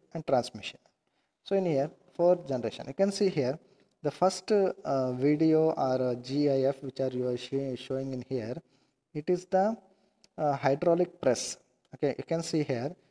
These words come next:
the hydraulic press which is using the hydraulic power to press a steel column. Okay, it is a steel column. So it is go-, it is going to be compressed by using this hydraulic,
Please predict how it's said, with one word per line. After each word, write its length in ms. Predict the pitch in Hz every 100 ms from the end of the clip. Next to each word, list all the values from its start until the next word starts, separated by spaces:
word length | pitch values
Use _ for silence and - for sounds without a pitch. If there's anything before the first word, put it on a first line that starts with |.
| _ _
the 80 | 131
hydraulic 640 | 127 135 156 180 190 -
press 320 | 165 165 - 196 -
which 180 | 147 -
is 260 | 151 131
using 640 | 123 135 151 160 135 131 175 - _ _ _ -
the 100 | 131
hydraulic 720 | - 127 131 151 165 180 180
power 460 | 156 131 127 151 185 -
to 100 | 151 -
press 380 | 156 175 180 - -
a 180 | 139 135
steel 520 | - - 208 214 202
column. 420 | - 139 123 110 - _ _ _ _ _ _ _ _
Okay, 200 | - 156
it 100 | -
is 120 | 156 151
a 60 |
steel 280 | 147 - 135
column. 420 | 135 127 131 208 - _ _ _ _
So 140 | -
it 100 | 180
is 140 | 190 170
go-, 220 | 175 180
it 140 | 156 170
is 100 | 175
going 160 | 180
to 80 | 190
be 100 | 196
compressed 640 | 196 156 151 170 151 135 - -
by 80 | 135
using 340 | 135 135 170
this 180 | 165 165
hydraulic, 480 | 131 127 139 143